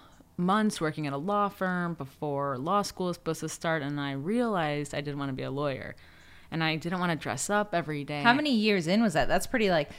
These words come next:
Speaker 2: so naturally I decided I need to be a lawyer.
Speaker 1: Well, I,
Speaker 2: Damn.
Speaker 1: <laughs> I know. I
Speaker 2: Maybe
Speaker 1: had
Speaker 2: the
Speaker 1: s-,
Speaker 2: logical part of your brain was
Speaker 1: well, I
Speaker 2: saying
Speaker 1: had
Speaker 2: that.
Speaker 1: ski bum for, like, you know, a couple of years, and then
Speaker 2: Mm-hmm.
Speaker 1: like, some friends would, you know, leave and go get, like, big kid jobs or, like, career focused jobs, not just, like, working in a bar and,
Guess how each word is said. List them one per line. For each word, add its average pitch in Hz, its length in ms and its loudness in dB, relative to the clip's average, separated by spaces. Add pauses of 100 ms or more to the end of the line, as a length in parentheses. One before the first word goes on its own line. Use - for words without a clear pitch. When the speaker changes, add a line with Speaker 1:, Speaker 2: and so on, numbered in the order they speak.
(100)
Speaker 2:
so - 180 2
naturally 202 560 6
I 147 80 4
decided 147 320 2
I 139 80 2
need 143 200 -2
to 135 40 -4
be 139 100 0
a 131 60 0
lawyer. 139 460 2
Speaker 1:
Well, 294 420 10
I, 233 160 12
Speaker 2:
Damn. 220 460 8
Speaker 1:
<laughs> 185 160 2
I - 40 6
know. 226 200 6
I 185 60 8
Speaker 2:
Maybe 208 80 8
Speaker 1:
had 208 100 6
Speaker 2:
the 214 60 10
Speaker 1:
s-, 185 60 6
Speaker 2:
logical 185 440 6
part 160 180 0
of 120 60 -4
your 123 100 -6
brain 123 280 -4
was 220 80 0
Speaker 1:
well, 254 100 6
I - 60 4
Speaker 2:
saying 254 120 4
Speaker 1:
had 254 100 4
Speaker 2:
that. - 40 0
Speaker 1:
ski 277 240 2
bum 247 240 2
for, 208 180 2
like, 175 340 2 (100)
you 190 100 -2
know, 160 200 0 (140)
a - 40 -16
couple 180 200 -2
of 151 60 0
years, 226 320 0
and 196 80 -4
then 165 220 2
Speaker 2:
Mm-hmm. - 460 -10
Speaker 1:
like, 175 140 -4
some 208 320 2
friends 185 500 -2
would, 151 400 0 (340)
you 180 120 -2
know, 127 240 -6 (200)
leave 196 340 2
and 165 100 -2
go 151 120 -2
get, 147 160 -4
like, 131 240 -6
big 254 180 0
kid 196 240 -4
jobs 147 380 -2
or, 151 60 -4
like, 131 140 -4
career 214 360 -2
focused 160 400 -2
jobs, 139 240 -2
not 160 160 -4
just, - 160 -10
like, 147 120 -6
working 151 300 -6
in 151 80 -4
a 143 40 -4
bar 180 560 2
and, 147 280 -4